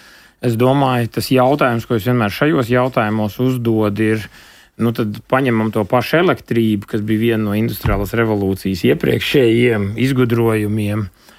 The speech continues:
un sakam, ok, tad cik no jums ir gatavi atteikties no elektrības? Nu, vienkārši tāpēc, ka viņi neeksistē, un mēs nesaprotam, kā tie elektroni skrien un gatavs. Un es domāju, tas ir tas pats, kas ir šeit,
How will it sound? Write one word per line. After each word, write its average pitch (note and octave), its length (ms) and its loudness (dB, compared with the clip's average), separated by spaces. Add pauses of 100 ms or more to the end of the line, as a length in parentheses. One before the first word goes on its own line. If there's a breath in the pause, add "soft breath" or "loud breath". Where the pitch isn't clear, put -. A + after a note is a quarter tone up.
(240 soft breath)
un A2+ 80 -2
sakam, A#2+ 400 0
ok, G2+ 140 -6 (240)
tad G#2+ 180 -4 (160)
cik B2 160 -4
no B2 80 0
jums A#2 240 -2
ir A#2 80 -2
gatavi A2+ 380 0
atteikties G2 580 -4
no D3+ 160 0
elektrības? G#2+ 540 -2
Nu, D3 80 0
vienkārši B2+ 180 -4
tāpēc, A#2+ 160 -2
ka - 140 -4
viņi B2 100 4
neeksistē, A#2 800 -4
un A2 220 -8
mēs - 160 -6
nesaprotam, A2 420 -4
kā B2 80 2
tie B2 160 0
elektroni G#2+ 560 -4
skrien G#2+ 560 0
un A2+ 560 -6
gatavs. - 560 -4
Un C#3 240 -4
es B2+ 80 0
domāju, B2 400 0
tas C3+ 160 2
ir A#2 80 0
tas F#2+ 80 -6
pats, - 240 -2
kas - 160 -6
ir - 80 -6
šeit, E3 560 -2